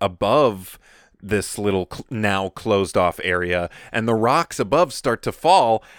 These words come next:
and one starts to fall right above Katara, and Zuko jumps into action and fucking saves her goddamn life. And he, like, you know, tackles her out of the way, and then she's like, "What are you doing?" <laughs> And he's like, "I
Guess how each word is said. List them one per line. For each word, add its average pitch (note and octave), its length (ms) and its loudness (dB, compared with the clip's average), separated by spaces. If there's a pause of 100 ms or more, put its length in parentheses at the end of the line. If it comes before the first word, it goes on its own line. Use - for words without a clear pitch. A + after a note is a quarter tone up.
(180)
and A#2+ 380 0
one G3 180 2
starts F#3+ 320 -2
to D#3+ 100 -2
fall E3 300 4
right D3 320 2
above C#3+ 300 0
Katara, C#3 720 2
and A2+ 160 -6
Zuko G#2+ 720 -2
jumps D3 400 -2
into E3 280 -2
action A#2 520 -2 (200)
and D3+ 200 -2
fucking C#4 400 0
saves C3+ 680 -2
her G#2+ 300 0 (180)
goddamn B2+ 480 2
life. C3 540 0 (320)
And A#2+ 220 -2
he, C#3 180 -4
like, G#2+ 400 -2
you B2 160 -4
know, F#2+ 120 -2
tackles C3+ 500 -6
her C#3 160 2
out A#2+ 180 2
of G#2+ 60 -4
the A2 80 -4
way, G2+ 420 2 (540)
and A#2 160 0
then B2 100 0
she's A#2 240 -4
like, A2 160 0
"What A2+ 240 0
are A3+ 60 -2
you A#3+ 120 -2
doing?" C3 680 0 (180)
<laughs> E3+ 320 -12
And A2+ 100 -12
he's C3+ 280 -6
like, C3 340 -4
"I F#2 240 -6